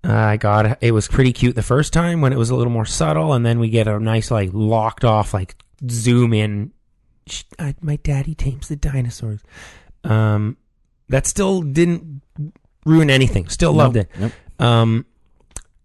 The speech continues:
Speaker 1: and it, it's a nice way of, like, easing us into the, like, complex world of,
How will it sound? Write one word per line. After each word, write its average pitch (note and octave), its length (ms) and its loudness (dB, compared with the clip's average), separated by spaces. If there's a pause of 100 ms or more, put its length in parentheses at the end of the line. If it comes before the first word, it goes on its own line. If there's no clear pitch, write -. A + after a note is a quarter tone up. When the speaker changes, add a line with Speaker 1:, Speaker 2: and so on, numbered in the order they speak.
(460)
Speaker 1:
and D#3+ 140 2
it, E3+ 160 -4 (320)
it's - 160 0
a F#3 60 2
nice F#3+ 280 -2
way G3 160 2
of, D3+ 100 0
like, D3 200 0
easing D3 380 -2
us C3+ 180 0
into C#3 720 0 (340)
the, C3 560 0 (480)
like, C3+ 180 0
complex - 920 0 (560)
world A#2+ 480 2
of, G#2 320 -2